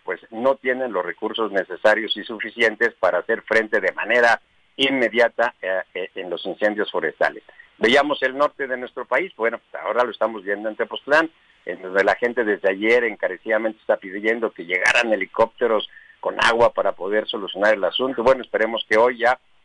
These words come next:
los tres niveles de gobierno tomen cartas en el asunto, porque bueno, pues en el icónico Tepoztlán, imagínate lo que representa para la flora y para la fauna este incendio que de, ayer desde Cuernavaca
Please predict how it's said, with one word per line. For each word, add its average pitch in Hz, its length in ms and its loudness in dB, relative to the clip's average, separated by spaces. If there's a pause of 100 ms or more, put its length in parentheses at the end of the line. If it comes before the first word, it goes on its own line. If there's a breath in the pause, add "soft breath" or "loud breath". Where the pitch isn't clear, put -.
(160)
los 82 220 -14
tres 117 240 2
niveles 120 360 0
de 120 80 -2
gobierno 117 600 0 (280)
tomen 113 300 2
cartas 107 400 -2
en 95 140 -10
el 90 100 -4
asunto, 117 480 0
porque 98 340 -2
bueno, 107 300 2
pues 87 160 -12
en 90 180 -4
el 87 140 -4
icónico 110 480 0
Tepoztlán, 107 580 0
imagínate 107 640 0 (340)
lo 95 200 0
que 95 140 0
representa 104 720 2
para 92 240 0
la 87 120 -2
flora 107 300 2
y 101 40 -2
para 87 180 0
la 85 140 -2
fauna 107 420 2 (300)
este 110 300 0
incendio 110 560 0
que 98 160 0
de, 98 220 -6
ayer 107 460 2
desde 92 360 -4
Cuernavaca 104 640 0